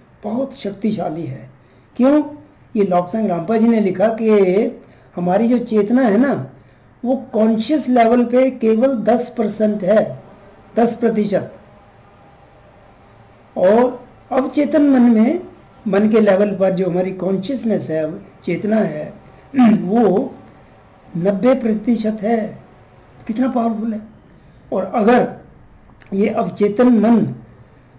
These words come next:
को आप tap कर सको, उसको न-, जागृत कर सको, यानी कि उसको, अ,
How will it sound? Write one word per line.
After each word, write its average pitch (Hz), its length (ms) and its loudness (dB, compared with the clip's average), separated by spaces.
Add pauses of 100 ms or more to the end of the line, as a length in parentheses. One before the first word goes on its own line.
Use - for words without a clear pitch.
(220)
को 196 140 0
आप 185 500 -2
tap 196 320 0
कर 202 100 0
सको, 180 480 -4
उसको 190 680 -6 (440)
न-, 185 560 -2
जागृत 165 460 -4
कर 190 140 -2
सको, 190 540 -6
यानी 180 220 -2
कि 196 120 0
उसको, 190 360 -2
अ, 180 240 -4